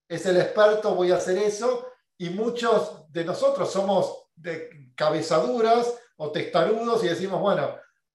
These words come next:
te voy a, te voy a demostrar que lo que me estás diciendo no es correcto, voy a conseguir el trabajo simplemente para demostrarte que yo tenía razón y después me voy a ir a hacer cualquier otra cosa".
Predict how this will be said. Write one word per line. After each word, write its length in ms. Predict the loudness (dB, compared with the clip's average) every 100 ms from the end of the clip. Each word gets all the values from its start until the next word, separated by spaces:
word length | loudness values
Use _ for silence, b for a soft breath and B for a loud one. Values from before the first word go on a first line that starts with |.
| _
te 100 | -4
voy 160 | 4 4
a, 240 | 4 2
te 80 | -4
voy 140 | -2
a 60 | 0
demostrar 920 | 0 -2 -4 -2 0 0 0 -6 -14 _ _
que 140 | -4 0
lo 100 | 0
que 80 |
me 120 | -2 0
estás 220 | 0 0
diciendo 380 | -2 -4 -2 -2
no 120 | -2
es 60 |
correcto, 600 | 0 0 0 -2 -2 -2
voy 140 | 2 2
a 100 | 2
conseguir 400 | 0 0 -2 0
el 120 | 2
trabajo 680 | 2 2 0 0 -2 -4 -14
simplemente 600 | -8 -6 -2 -2 0 0
para 200 | 2 2
demostrarte 760 | 2 -2 -4 2 2 2 -2 -2
que 300 | -4 -2 -2
yo 140 | -2
tenía 240 | -4 -2 0
razón 420 | 0 -2 -4 -6 -12 _
y 80 | -8
después 220 | -4 -2
me 80 | -2
voy 80 |
a 40 | -2
ir 40 |
a 40 | 0
hacer 160 | -2
cualquier 260 | -2 -4 -4
otra 180 | -6 -4
cosa". 340 | -4 -6